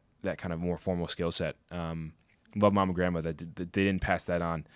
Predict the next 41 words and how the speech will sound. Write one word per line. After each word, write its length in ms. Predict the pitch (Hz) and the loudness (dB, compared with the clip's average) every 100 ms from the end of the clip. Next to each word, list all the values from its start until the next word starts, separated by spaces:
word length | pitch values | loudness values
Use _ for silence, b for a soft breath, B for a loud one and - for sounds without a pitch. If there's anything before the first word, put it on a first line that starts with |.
| B B B B B | B B B B B
Uh, 400 | 92 92 87 85 87 | 8 10 8 6 2
so, 460 | - 123 107 101 - | 6 8 8 4 2
so 160 | 120 | 0
for 160 | - 104 | 2 2
me, 380 | 120 147 98 92 | 4 6 6 6
it 60 | |
was, 180 | 98 92 | 4 2
it 160 | 78 101 | 0 0
was 280 | 98 - | 2 0
this 200 | - 98 | -2 -2
imposter 380 | 95 87 107 - | -2 2 0 0
syndrome 380 | 92 90 87 87 | -2 -2 0 0
of, 160 | 85 78 | -2 -2
I 120 | 87 | -2
really 360 | 90 90 101 123 | -2 2 2 4
wanna 220 | 123 117 | 4 4
add 220 | 101 101 | 4 4
value, 420 | 92 78 71 76 98 _ _ - | 2 0 0 -4 -8 _ _ -8
um, 520 | 87 85 80 80 80 - _ _ _ - | -4 -2 -2 -4 -8 -14 _ _ _ -2
I'm 540 | 98 92 90 90 85 - b - | 0 2 2 0 -2 -6 b -4
supposed 520 | - 110 117 127 - | 0 2 4 2 0
to 80 | 110 | 0
be 320 | 101 98 92 | 2 2 2
this, 320 | 90 - - - | 0 -2 -4 -4
this, 400 | 98 - - - - | -2 -2 -4 -8 -8
you 100 | 98 | -6
know, 140 | 85 | -4
high 220 | 78 101 | 0 0
profile, 480 | 95 104 92 92 90 | 2 0 0 2 4
high 100 | 90 | 2
quality 300 | 90 95 90 | 2 2 2
student 260 | - 95 82 | 0 -4 -2
athlete, 340 | 90 - 85 | -4 -4 -6
but 120 | 80 | -4
I 40 | 80 | -4
don't 160 | 87 | -4
feel 120 | - 98 | -4 -4
like 80 | |
I'm 80 | 85 | -4
doing 240 | 76 85 92 | -4 -2 -2
anything. 320 | 78 78 | -4 -6